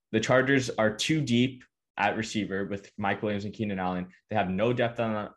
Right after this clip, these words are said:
on that offensive line. They really don't have any depth at that cornerback position. And so they're not all in this year. If they started six and one, I would be, I would be pushing for them to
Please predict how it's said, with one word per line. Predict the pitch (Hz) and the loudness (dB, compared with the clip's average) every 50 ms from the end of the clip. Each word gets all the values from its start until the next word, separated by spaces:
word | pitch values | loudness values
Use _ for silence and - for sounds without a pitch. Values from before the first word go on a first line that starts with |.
| - | -8
on | 110 104 104 | -6 -4 -4
that | 101 85 | -2 -2
offensive | 73 98 95 - 107 98 - 104 | 0 -2 -2 -2 -6 -10 -8 -8
line. | 95 90 87 85 87 90 - _ _ _ _ _ - | -6 -6 -6 -6 -6 -8 -10 _ _ _ _ _ -2
They | 98 101 | -2 0
really | 92 104 117 131 147 139 | 2 4 6 6 6 4
don't | 117 110 107 107 113 | 4 2 2 2 2
have | 113 120 120 113 - | 2 2 0 0 0
any | - 113 110 | -2 -2 0
depth | 98 90 110 107 107 - | 0 0 0 -2 -2 -2
at | 113 101 - | -4 -2 -2
that | 104 98 - - | -4 -6 -6 -6
cornerback | 110 107 104 98 90 92 90 - - | -6 -6 -4 -4 -4 -4 -6 -8 -10
position. | 92 87 92 90 - - 92 85 82 80 - _ _ _ _ _ _ _ _ _ _ _ _ _ _ - | -12 -8 -8 -8 -8 -6 -8 -8 -8 -10 -14 _ _ _ _ _ _ _ _ _ _ _ _ _ _ -2
And | 113 110 | 0 0
so | - - 113 104 | 2 4 4 4
they're | 98 107 101 | 4 4 4
not | 113 123 123 | 4 4 6
all | - 110 107 104 101 | 6 6 6 6 4
in | 98 95 | 2 0
this | 90 85 - - | 0 -2 -4 -6
year. | - - - - - - - - - - | -8 -8 -10 -10 -14 -18 -20 -20 -8 -2
If | - 117 117 | 0 2 4
they | 139 175 | 6 6
started | 170 175 175 160 156 151 - | 6 6 6 6 6 4 2
six | - - 147 139 - | 2 2 0 2 2
and | 151 135 117 107 | 2 2 2 4
one, | 107 107 107 104 101 98 - _ _ _ - | 4 4 4 2 0 -2 -8 _ _ _ 0
I | - 113 123 | 4 4 6
would | 123 123 120 120 104 | 6 4 4 0 -2
be, | 117 117 - - | -4 -6 -4 -2
I | - 113 120 | 2 2 2
would | 120 127 123 | 2 0 -2
be | 120 117 110 | -2 -4 -4
pushing | 113 - 123 113 - 120 117 | -4 -4 -6 -4 -4 -4 -6
for | 113 - 131 127 | -6 -4 -2 0
them | 113 113 107 107 107 110 - - - _ _ - | 0 0 0 -2 -4 -8 -14 -20 -20 _ _ -10
to | - - 113 107 101 98 98 90 - | -4 -2 0 0 0 0 -2 -2 -6